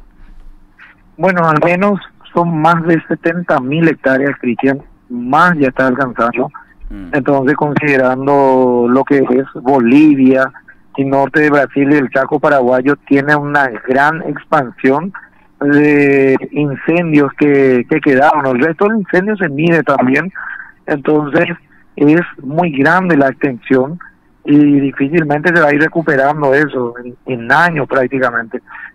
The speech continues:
Speaker 1: Pero al menos la condición de posterior a esto quedó con una tendencia bastante dañada y el Chaco, casi en un cuarenta por ciento, fue afectado.
Speaker 2: Qué terrible, qué terrible. Eh,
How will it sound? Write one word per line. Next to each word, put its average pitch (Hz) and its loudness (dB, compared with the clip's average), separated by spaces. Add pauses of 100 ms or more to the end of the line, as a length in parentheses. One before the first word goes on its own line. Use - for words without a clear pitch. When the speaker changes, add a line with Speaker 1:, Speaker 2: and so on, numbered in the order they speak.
(140)
Speaker 1:
Pero 170 2 (160)
al 151 0
menos 165 0
la 170 4
condición 156 0
de 131 2 (200)
posterior 147 2
a 147 4
esto 131 -2 (560)
quedó 156 2
con 165 -2
una 143 2
tendencia 139 0
bastante 139 0
dañada 135 2 (380)
y 139 6
el 147 0
Chaco, 160 2
casi 151 -2
en 156 -4
un 160 -6
cuarenta 147 -2
por 156 -4
ciento, 143 -2
fue 143 2
afectado. 127 -2 (2250)
Speaker 2:
Qué 151 -10
terrible, 123 -8
qué 127 -14
terrible. 101 -10
Eh, 127 -8